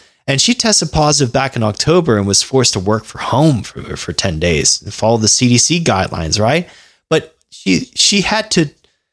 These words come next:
socially, she had two socially distanced meetings with Biden.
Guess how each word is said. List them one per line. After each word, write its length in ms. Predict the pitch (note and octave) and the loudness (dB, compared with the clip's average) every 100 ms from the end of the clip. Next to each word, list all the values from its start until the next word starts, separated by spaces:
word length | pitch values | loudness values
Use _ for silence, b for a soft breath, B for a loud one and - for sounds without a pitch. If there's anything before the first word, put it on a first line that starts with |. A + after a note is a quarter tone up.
| _ _ _ - | _ _ _ -4
socially, 560 | - F#3+ B3+ - C#4+ E3 | 0 2 2 2 0 0
she 160 | - E3+ | 0 0
had 160 | - | 0
two 460 | - C#4 C#4 B2+ - _ _ _ _ | 0 4 4 2 -6 _ _ _ _
socially 720 | - - - A#3+ C#4 - D4+ | -20 -8 0 2 2 2 2
distanced 640 | F#3 E3+ F3+ - F3+ D3 - | 2 2 2 2 2 2 2
meetings 720 | C3+ G3 D#3 - - - - _ - | 4 4 2 0 -6 -10 -10 _ -4
with 160 | G2+ - | -4 -2
Biden. 320 | F#2+ E2+ | -2 -4